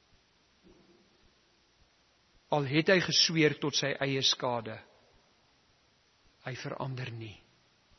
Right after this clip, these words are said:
Hoeveel sulke mense ken jy? Is jy een van hulle? Al het jy gesweer tot jou eie skade,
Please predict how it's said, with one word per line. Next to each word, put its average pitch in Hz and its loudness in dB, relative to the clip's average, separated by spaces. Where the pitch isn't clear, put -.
Hoeveel 190 4
sulke 180 2
mense 139 -2
ken 120 -10
jy? 117 -10
Is 151 0
jy 175 2
een 165 2
van 135 -4
hulle? 110 -10
Al 156 4
het 190 8
jy 226 8
gesweer 170 8
tot 180 8
jou 160 8
eie 151 10
skade, 185 8